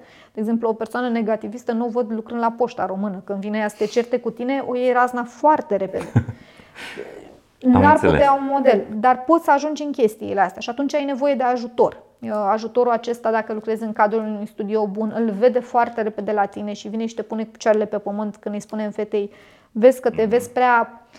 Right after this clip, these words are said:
Speaker 1: prea frumoasă și prea deșteaptă față.”
Speaker 2: Faceți
Speaker 1: Da,
Speaker 2: intervenția asta,
Speaker 1: da.
Speaker 2: le-, aveți sistemul
Speaker 1: Avem,
Speaker 2: ăsta de
Speaker 1: avem
Speaker 2: sprijin.
Speaker 1: sistemul, noi
Speaker 2: Bun,
Speaker 1: avem un
Speaker 2: nu la
Speaker 1: sistem
Speaker 2: toate
Speaker 1: de
Speaker 2: studiourile,
Speaker 1: Nu,
Speaker 2: dar
Speaker 1: noi le avem, avem un sistem de coaching în care avem în fiecare săptămână o discuție one-on-one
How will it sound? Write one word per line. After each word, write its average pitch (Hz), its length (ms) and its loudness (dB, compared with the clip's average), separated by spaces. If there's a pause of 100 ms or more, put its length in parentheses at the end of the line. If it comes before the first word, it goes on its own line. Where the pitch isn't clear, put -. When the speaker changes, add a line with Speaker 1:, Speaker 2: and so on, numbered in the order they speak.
(220)
Speaker 1:
prea 285 200 8
frumoasă 262 440 2
și 247 120 -2
prea 254 180 6
deșteaptă 233 420 2
față.” 233 180 4
Speaker 2:
Faceți 226 280 6
Speaker 1:
Da, 98 60 4
Speaker 2:
intervenția 78 640 4
asta, 67 140 4
Speaker 1:
da. - 60 4
Speaker 2:
le-, 80 200 2
aveți 98 360 2
sistemul - 540 -2
Speaker 1:
Avem, 254 120 4
Speaker 2:
ăsta 180 160 0
de 76 80 0
Speaker 1:
avem 208 140 0
Speaker 2:
sprijin. - 380 2
Speaker 1:
sistemul, 269 400 -2
noi 269 120 -2
Speaker 2:
Bun, - 80 6
Speaker 1:
avem - 100 0
un 233 140 2
Speaker 2:
nu 131 80 8
la 135 60 8
Speaker 1:
sistem 117 80 6
Speaker 2:
toate 113 140 2
Speaker 1:
de 98 60 4
Speaker 2:
studiourile, 95 680 4
Speaker 1:
Nu, 117 60 4
Speaker 2:
dar 120 420 4
Speaker 1:
noi 262 220 0
le 285 80 4
avem, 269 180 4
avem 247 220 0
un 277 80 -2
sistem 247 300 -6
de 240 80 2
coaching 220 520 -2
în 190 60 -10
care 214 180 0
avem 226 280 0
în 233 80 -4
fiecare 233 400 -2
săptămână 226 520 -6
o 226 40 -2
discuție 226 480 -4
one-on-one 226 720 -2